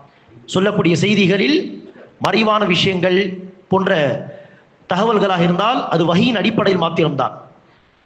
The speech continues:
ஆம், சஹாபா யாராவது ஒரு விஷயத்தை சொல்லி அதை ரசூல் அவர்கள் மற்ற சஹாபாவுக்கு சொன்னால் பொய்யான செய்தி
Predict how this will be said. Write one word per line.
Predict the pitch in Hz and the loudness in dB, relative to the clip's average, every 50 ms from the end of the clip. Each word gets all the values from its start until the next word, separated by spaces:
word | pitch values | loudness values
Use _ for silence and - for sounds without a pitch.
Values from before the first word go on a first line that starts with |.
| _ _ - | _ _ -2
ஆம், | 165 180 180 170 180 180 - - - - - - - - - | 0 0 0 0 -2 -4 -6 -8 -10 -14 -18 -18 -12 -6 -4
சஹாபா | 165 156 208 226 202 214 202 180 185 | 0 0 0 0 0 0 0 0 0
யாராவது | 185 190 190 190 196 196 180 | 0 0 0 2 2 2 2
ஒரு | 175 165 | 2 2
விஷயத்தை | 170 202 196 - 185 165 165 170 | 2 0 0 0 -2 0 0 2
சொல்லி | 185 185 185 160 135 - - - - - | 2 2 2 0 0 -2 -6 -8 -4 -2
அதை | 190 226 240 247 262 277 277 - - - - - 160 | 2 2 2 2 2 0 -2 -4 -8 -12 -8 -4 -4
ரசூல் | 185 175 254 233 214 202 | -2 0 0 2 2 2
அவர்கள் | 196 180 190 247 240 165 | 0 0 0 -2 -2 -2
மற்ற | 170 170 - 269 - 226 | -4 -2 -2 -4 -2 0
சஹாபாவுக்கு | 226 208 240 240 233 214 196 170 180 175 185 | 0 2 2 2 2 0 0 -2 -2 -2 -2
சொன்னால் | 175 190 240 254 240 151 135 - - - - - - - - - _ _ _ - 180 | -2 0 0 0 0 -2 -4 -6 -10 -14 -18 -20 -20 -20 -20 -20 _ _ _ 0 0
பொய்யான | 185 202 220 247 240 240 220 202 - 185 | 2 2 2 2 2 2 0 0 0 0
செய்தி | 214 220 220 220 | 0 0 2 2